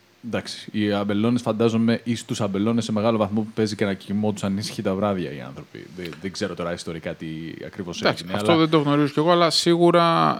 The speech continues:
Speaker 2: ε, η Ελλάδα πήγε πολύ πίσω, ε,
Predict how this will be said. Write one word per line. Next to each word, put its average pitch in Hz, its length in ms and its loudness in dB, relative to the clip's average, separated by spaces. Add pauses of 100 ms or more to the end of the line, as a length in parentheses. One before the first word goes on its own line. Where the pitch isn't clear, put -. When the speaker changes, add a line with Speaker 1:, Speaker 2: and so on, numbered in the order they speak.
Speaker 2:
ε, 143 380 4 (800)
η 139 200 4
Ελλάδα 147 680 4 (920)
πήγε 131 240 0
πολύ 123 320 4
πίσω, 101 600 2 (800)
ε, 101 40 -6